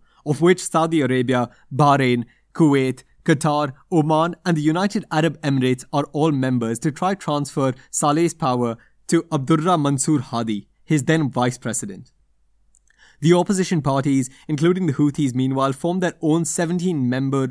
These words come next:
transitional council on grounds that the government did not represent them.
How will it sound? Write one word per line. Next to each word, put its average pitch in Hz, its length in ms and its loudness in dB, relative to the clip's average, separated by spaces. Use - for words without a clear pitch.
transitional 131 520 -2
council 117 540 -6
on 170 120 2
grounds 202 320 0
that 196 120 -6
the 147 60 -8
government 143 420 -2
did 143 160 -2
not 131 200 -4
represent 113 520 -6
them. - 220 -18